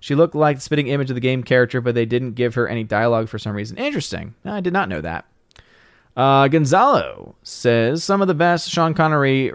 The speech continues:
relocate spaces and imagine the missing word, catch the," <laughs> Yes.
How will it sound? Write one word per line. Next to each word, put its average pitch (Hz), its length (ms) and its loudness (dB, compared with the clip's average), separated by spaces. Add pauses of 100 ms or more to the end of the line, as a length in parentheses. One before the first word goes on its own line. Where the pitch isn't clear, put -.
(120)
relocate 127 880 0
spaces 120 560 -2
and 117 160 -4
imagine 120 640 -2
the 113 80 -2
missing 117 380 -2
word, 110 260 0
catch - 360 -6
the," 117 300 -2
<laughs> - 1300 -2
Yes. 139 400 2